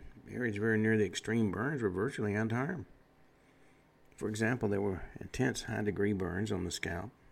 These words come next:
immediately adjacent to the un-, unburned hair. Damage was so intense the right arm was completely missing, bone and all. All that remained was a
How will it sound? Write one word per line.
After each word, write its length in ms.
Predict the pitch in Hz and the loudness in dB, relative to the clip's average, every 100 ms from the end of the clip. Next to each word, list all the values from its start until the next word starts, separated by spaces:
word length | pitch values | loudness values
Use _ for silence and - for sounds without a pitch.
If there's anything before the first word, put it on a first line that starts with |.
| - | -10
immediately 380 | 90 101 104 98 | -6 -6 -4 -6
adjacent 500 | 95 98 95 - 87 | -4 -2 -2 -4 -8
to 100 | 92 | -6
the 140 | 92 | -6
un-, 200 | 95 107 - | -4 -6 -6
unburned 500 | 113 110 95 87 90 | -4 -2 -2 -4 -4
hair. 380 | - 95 - 113 - - - _ _ - - _ _ - - _ _ - - - _ | -6 -6 -6 -6 -14 -20 -20 _ _ -20 -20 _ _ -20 -20 _ _ -20 -20 -20 _
Damage 360 | - 110 127 113 | 0 2 2 2
was 120 | 101 | -4
so 180 | - 110 | 0 2
intense 400 | 101 - 113 123 | 0 2 0 0
the 140 | - | 0
right 240 | 92 98 90 | 0 2 2
arm 220 | 98 120 | 0 0
was 80 | 104 | 0
completely 500 | 101 87 104 147 113 | -2 -2 -2 0 -2
missing, 440 | 87 120 - 101 | 0 -2 0 -2
bone 240 | 80 98 147 | 0 0 0
and 120 | 151 | 0
all. 280 | 143 208 113 - - - - - - _ - _ - - - | -2 -2 -6 -14 -20 -20 -20 -20 -20 _ -20 _ -20 -16 -6
All 80 | 107 | -2
that 80 | 120 | -2
remained 400 | 101 110 131 123 | 0 0 0 0
was 180 | 95 | 0
a 100 | 90 | -4